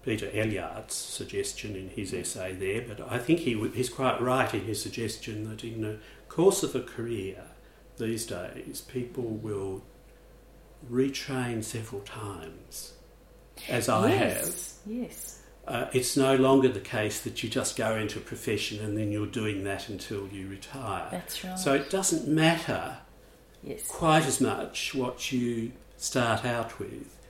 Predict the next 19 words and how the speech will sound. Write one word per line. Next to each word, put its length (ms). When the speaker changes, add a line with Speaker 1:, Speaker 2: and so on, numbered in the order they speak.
Speaker 2:
Yes. 200
Speaker 1:
but 220
get 240
the 80
best 340
education 800
that 180
you 200
have. 340
Speaker 2:
Mm. 180
Speaker 1:
And 200
I 200
would 180
then 340
say, 720
work 400
with 180
the 80
best 560